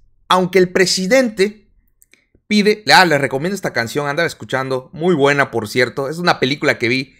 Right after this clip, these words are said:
en Netflix que se llama El Rey, deberían de checarla, habla de la lealtad que debe de existir, y de hablar con la verdad. Pero bueno, el doctor Hugo López-Gatell da una triste noticia. A mí me parece algo extraordinario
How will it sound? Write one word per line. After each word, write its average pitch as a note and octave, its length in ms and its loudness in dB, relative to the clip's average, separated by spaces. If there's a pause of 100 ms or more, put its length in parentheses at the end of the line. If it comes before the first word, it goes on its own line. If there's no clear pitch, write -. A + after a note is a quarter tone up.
(220)
en A2 180 -4
Netflix B2+ 420 -2
que G#2+ 120 -18
se A2+ 60 -4
llama B2+ 220 0
El A2 120 -2
Rey, A#2+ 360 0 (460)
deberían F3+ 260 4
de C3+ 120 2
checarla, B2 640 -2 (200)
habla C#3+ 300 2
de G#2+ 100 0
la F#2 360 0
lealtad A2+ 520 -2 (260)
que A#2 140 -2
debe B2 200 2
de G2+ 80 -2
existir, - 600 -10 (560)
y D3 120 2
de E3 80 6
hablar E3 260 4
con D#3 120 2
la C3+ 120 4
verdad. A#2 360 0 (140)
Pero C3+ 140 2
bueno, D#3+ 200 6 (960)
el G#3 120 -2
doctor E4+ 220 0
Hugo D4 120 4
López-Gatell F#3+ 680 2
da G#3 80 2
una G3+ 180 4
triste F#3 420 0
noticia. D#3+ 600 -2
A F#3+ 80 0
mí D4+ 100 -2
me D4 60 -4
parece G#3 560 2
algo E3 720 2
extraordinario D3 1120 2